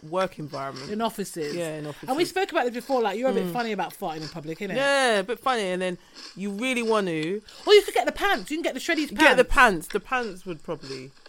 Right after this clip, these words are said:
Speaker 1: yeah, that would be
Speaker 2: I
Speaker 1: good.
Speaker 2: would love to know. Like, you know, some people have really bad gas.
Speaker 1: Mm.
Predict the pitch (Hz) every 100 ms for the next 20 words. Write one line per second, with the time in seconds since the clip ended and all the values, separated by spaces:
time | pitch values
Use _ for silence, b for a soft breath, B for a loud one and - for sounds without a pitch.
0 | - - - 427 349 466 214 311 320 285
1 | 247 247 269 311 - 277 262 220 156 151
2 | 151 B B 247 247 285 330 349 320 254
3 | 240 190 214 254 240 170 - 220 208 190
4 | - 185 202 269 - 196 190 180